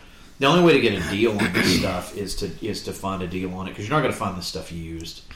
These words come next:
And if you find it used, you're gonna find it on, like, Amazon Marketplace used if you're gonna try to find it. Trust me, 'cause I know, 'cause I look for the shit used first. But a lot of this, I just go in and spend, like, twenty bucks from Amazon when it first comes out. 'Cause if you, if you wait, these titles jump up to, like, thirty bucks.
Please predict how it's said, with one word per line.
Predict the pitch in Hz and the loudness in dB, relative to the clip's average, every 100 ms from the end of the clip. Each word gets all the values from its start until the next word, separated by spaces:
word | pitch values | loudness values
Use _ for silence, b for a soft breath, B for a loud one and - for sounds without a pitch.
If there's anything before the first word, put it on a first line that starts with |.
| B B | B B
And | 123 | -4
if | |
you | 127 | -4
find | 113 143 143 | 0 2 2
it | 104 | 0
used, | 101 101 98 | -2 -4 -6
you're | 95 | -8
gonna | 95 | -10
find | - 95 | -8 -6
it | 87 | -6
on, | 90 87 | -8 -8
like, | 87 - | -10 -10
Amazon | 95 92 87 87 | -10 -8 -8 -6
Marketplace | 87 87 - 82 76 - | -8 -8 -10 -12 -10 -10
used | 80 82 - | -10 -12 -12
if | 76 | -14
you're | 78 76 | -14 -14
gonna | 92 85 | -12 -12
try | 82 78 | -12 -12
to | |
find | - 80 78 | -12 -14 -14
it. | 73 | -10
Trust | - 143 - | -2 0 0
me, | 87 | -6
'cause | 85 87 | -10 -8
I | 87 | -6
know, | 90 | -6
'cause | 85 82 | -8 -8
I | 85 | -8
look | 82 - | -10 -12
for | - | -16
the | |
shit | - - | -14 -14
used | 82 78 78 - | -14 -14 -14 -14
first. | - 60 - - - b b b b b b b b b | -14 -14 -14 -16 -18 b b b b b b b b b
But | 131 | 4
a | 156 | 8
lot | 175 | 8
of | |
this, | 139 - | 6 0
I | |
just | 160 - | -2 -4
go | 104 | -6
in | 87 | -6
and | 76 | -8
spend, | - 78 | -10 -10
like, | 67 - | -12 -14
twenty | 78 69 | -14 -14
bucks | - - | -12 -12
from | - | -12
Amazon | 62 - 57 | -14 -14 -14
when | - | -14
it | |
first | - - | -12 -12
comes | - - | -10 -10
out. | 85 | -8
'Cause | 113 117 | -8 -6
if | 127 | -2
you, | 127 - B | -2 -4 B
if | 135 127 | -2 2
you | 117 | 2
wait, | 104 123 156 131 | 4 4 4 2
these | 123 | -2
titles | - 127 113 101 | 0 0 0 -2
jump | 107 104 | -4 -4
up | 98 | -4
to, | 95 | -6
like, | 73 - | -8 -6
thirty | 98 90 76 | -6 -6 -6
bucks. | 76 57 - - | -8 -10 -12 -12